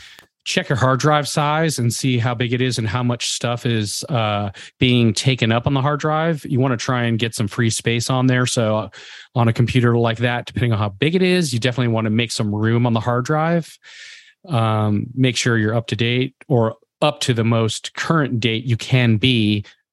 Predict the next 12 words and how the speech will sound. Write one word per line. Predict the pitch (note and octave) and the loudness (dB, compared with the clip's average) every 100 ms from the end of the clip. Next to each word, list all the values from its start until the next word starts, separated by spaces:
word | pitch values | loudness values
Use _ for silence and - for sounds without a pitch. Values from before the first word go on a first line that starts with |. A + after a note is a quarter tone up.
| _ | _
on | - A#2+ G#2+ | -2 0 2
that | A2 F#2+ | 0 -2
computer. | A#2 G2+ A2 G2+ | -4 0 0 0
I'm | G#2 A2 G#2+ | -2 0 0
not | A2 - | -2 -4
sure | - G#2+ | -4 -2
how | A2 G2+ | -2 -4
old | B2 G#2 A2 | -2 -2 0
it | B2+ | 2
is. | C#3+ F3+ - - _ - - - - - - - - | 2 2 -4 -16 _ -20 -20 -20 -20 -20 -20 -20 -4
And, | C#3+ G#2+ A2 G#2+ | 2 4 4 4
uh, | A#2 A2+ G#2+ G#2 | 4 2 2 0